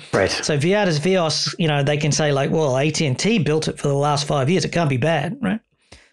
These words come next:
Speaker 2: That's a,
Speaker 1: Right.
Speaker 2: and that, that's a convincing pitch, I think.
Speaker 1: I think it is, and I think it makes sense for Ciena to want that. They say, you know, they're gonna,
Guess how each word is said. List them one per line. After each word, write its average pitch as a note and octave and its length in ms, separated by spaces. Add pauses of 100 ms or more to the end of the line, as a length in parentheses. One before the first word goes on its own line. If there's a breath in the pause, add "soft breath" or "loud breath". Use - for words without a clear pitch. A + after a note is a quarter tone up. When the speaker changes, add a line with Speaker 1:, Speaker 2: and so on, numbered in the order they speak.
(120)
Speaker 2:
That's A3+ 160
a, D4+ 100
Speaker 1:
Right. F#3+ 220
Speaker 2:
and G3 100
that, A#3 160
that's A#3 160
a G#3 60
convincing D#3 400
pitch, - 260
I E3+ 60
think. A#3+ 240 (180)
Speaker 1:
I - 80
think F#3 160
it F#3+ 60
is, F#3 160
and D#3+ 80
I C#3 60
think D3 180
it D3+ 80
makes C3 220
sense C3+ 240
for B2+ 200
Ciena B2 380
to B2 100
want A2+ 260
that. A#2+ 200
They A#2+ 80
say, A#2 380
you B2 180
know, A2 140
they're A2 100
gonna, G#2+ 340